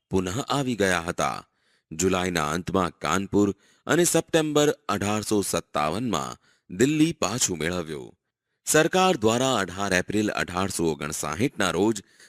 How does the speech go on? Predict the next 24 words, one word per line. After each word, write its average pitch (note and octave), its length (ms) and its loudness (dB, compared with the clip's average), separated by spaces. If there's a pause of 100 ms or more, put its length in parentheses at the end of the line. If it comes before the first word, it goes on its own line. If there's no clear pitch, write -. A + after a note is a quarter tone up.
(140)
તાત્યા E3+ 440 2
ટોપેને G2+ 580 0
ફાંસી G#2+ 480 -4
આપવામાં E2+ 560 -2
આવી, C#2+ 320 -8 (380)
જ્યારે C3+ 320 2
જુદા G#2 320 2
જુદા F#2+ 280 0
માધ્યમોને D#2 720 -4
આધારે E2 540 -6 (440)
એવું D3 340 4
જાણવા F2+ 460 -2
મળેલ D2 460 -4
છે F2 240 -2 (540)
કે G2 100 0
તાત્યાને E2 640 -2
બદલે E2+ 400 0 (500)
અન્ય D3 300 2
ભળતી F#2 420 -4
વ્યક્તિને G#2+ 520 0
ફાંસી F#2+ 520 -2
અપાયેલ. D#2+ 580 -2 (640)
આમ G#2 280 -2
તાત્યાને G2 680 -2